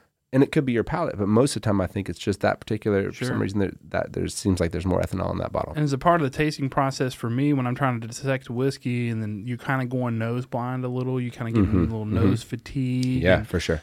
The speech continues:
Speaker 2: and everything huh, fucking blend together a little
Speaker 1: <laughs>
Speaker 2: bit, you know, and you're,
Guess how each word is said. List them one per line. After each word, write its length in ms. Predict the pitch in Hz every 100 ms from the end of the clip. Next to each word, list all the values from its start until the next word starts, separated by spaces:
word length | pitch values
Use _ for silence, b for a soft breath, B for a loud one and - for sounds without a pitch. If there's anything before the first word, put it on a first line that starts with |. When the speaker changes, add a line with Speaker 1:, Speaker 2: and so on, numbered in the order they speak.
| _
Speaker 2:
and 240 | - 117 110
everything 400 | 117 123 135 123
huh, 320 | 135 127 123
fucking 420 | - 123 117 107
blend 300 | 117 127 135
together 480 | 131 123 127 135 131
a 40 |
little 240 | 131 131 135
Speaker 1:
<laughs> 60 |
Speaker 2:
bit, 320 | 139 131 135
you 140 | 123 127
know, 320 | 127 131 131
and 120 | 131
you're, 320 | 120 113 104